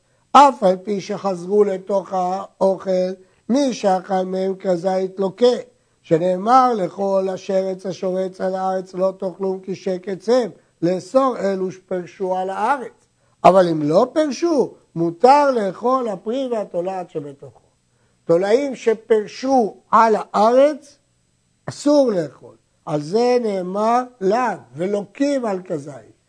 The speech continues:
אבל אם הם לא פרשו ונשארו בתוך הפרי, מותר לאכול הפרי והתולעת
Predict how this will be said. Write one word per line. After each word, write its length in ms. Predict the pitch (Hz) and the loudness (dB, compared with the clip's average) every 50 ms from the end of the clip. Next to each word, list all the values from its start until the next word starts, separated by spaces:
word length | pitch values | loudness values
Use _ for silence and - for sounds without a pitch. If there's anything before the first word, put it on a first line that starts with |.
| _ _ _ _ _ _ - | _ _ _ _ _ _ -8
אבל 420 | 156 135 151 214 247 254 226 190 143 120 - _ _ _ _ - | -8 0 4 4 6 6 6 4 2 -2 -10 _ _ _ _ -2
אם 140 | 208 233 247 | 0 4 6
הם 200 | 254 254 254 247 | 6 4 4 8
לא 180 | 269 294 302 277 - | 8 8 8 8 4
פרשו 400 | 247 220 196 160 - - 175 147 139 | 0 0 0 0 -2 -4 -4 -2 -2
ונשארו 680 | 160 165 180 175 - - 202 185 185 208 269 285 262 220 | -4 -6 -6 -6 -6 -4 -2 -2 0 0 0 0 0 0
בתוך 480 | 180 180 175 180 - 214 208 175 196 | -2 -6 -6 -2 -2 -2 -2 -2 -4
הפרי, 640 | 185 151 143 _ - 170 151 165 196 240 285 302 330 320 _ _ _ _ - | -6 -6 -8 _ -12 -4 0 0 2 2 2 -2 -4 -6 _ _ _ _ -6
מותר 600 | 151 147 151 147 151 - 220 240 269 285 285 269 254 | -4 -4 -4 -4 -2 2 2 4 4 4 2 0 -2
לאכול 760 | 220 196 180 175 156 - 185 202 226 247 262 262 254 233 | -2 -4 -4 -6 -6 -8 -8 -4 -4 -2 -2 -2 -2 -2
הפרי 480 | 196 180 165 - - 196 233 254 254 247 233 | -4 -4 -8 -8 -6 -4 -2 -2 -2 -4 -4
והתולעת 800 | 220 190 175 165 - - 180 165 165 185 208 214 208 196 202 208 | -4 -6 -6 -6 -8 -8 -6 -4 -2 -2 -2 -2 -2 -2 -4 -6